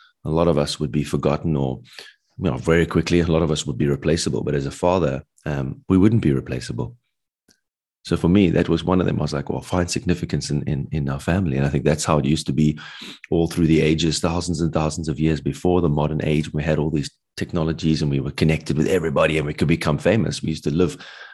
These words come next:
with our family, protect our family, protect our tribe, you know, the group of people that we were connected with. And that's something that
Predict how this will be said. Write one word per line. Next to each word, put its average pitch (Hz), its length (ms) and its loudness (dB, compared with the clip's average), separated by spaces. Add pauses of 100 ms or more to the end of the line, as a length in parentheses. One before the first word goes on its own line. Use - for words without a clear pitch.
with 90 80 0
our 85 80 2
family, 92 380 0
protect - 480 -4
our 82 80 0
family, 98 480 -2 (400)
protect - 380 -6
our 85 80 -2
tribe, 90 520 2 (760)
you 87 120 0
know, 71 240 -2 (400)
the 85 80 -2
group 87 260 2
of 73 120 -2
people 73 460 -2 (920)
that - 220 0
we 87 180 4
were 76 300 2 (140)
connected 101 400 0
with. 60 300 -4
And 76 280 0 (800)
that's 98 240 0
something 110 220 2
that 90 240 2